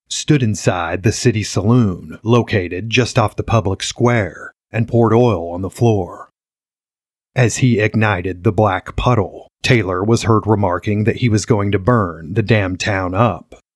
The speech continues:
The wooden watering hole went up in flames fast, and the blaze quickly spread to the surrounding buildings. As firefighters attempted to douse the flames, the water stopped flowing,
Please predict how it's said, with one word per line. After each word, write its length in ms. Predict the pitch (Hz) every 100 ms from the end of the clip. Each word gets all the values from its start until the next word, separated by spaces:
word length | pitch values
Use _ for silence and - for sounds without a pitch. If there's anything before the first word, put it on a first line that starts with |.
| _ _ _ _ _ _ _ _ -
The 200 | 110 113
wooden 440 | 110 120 107 98
watering 520 | 92 110 110 104 87 92
hole 320 | 101 85 92
went 200 | 107 107
up 160 | 107
in 140 | 110 101
flames 500 | - 104 90 90 -
fast, 760 | - 117 107 90 - - - - _ _ -
and 100 | 123
the 60 |
blaze 420 | 101 110 90 92
quickly 400 | - 139 135 110
spread 540 | 101 - 123 104 92 85
to 100 | 120
the 120 | 113
surrounding 640 | - 117 104 98 92 98 95
buildings. 720 | 113 110 98 80 64 - - _ _ _ _ _ _ _ _ _ _
As 200 | 123 113
firefighters 880 | - 104 95 95 - 98 95 98 98
attempted 460 | 120 - 117 117 104
to 80 | 110
douse 560 | 120 120 98 - - -
the 180 | 104
flames, 680 | 104 107 95 90 92 - - -
the 140 | 113 110
water 280 | 107 98
stopped 400 | 95 - 95 92
flowing, 720 | - - 127 117 101 - -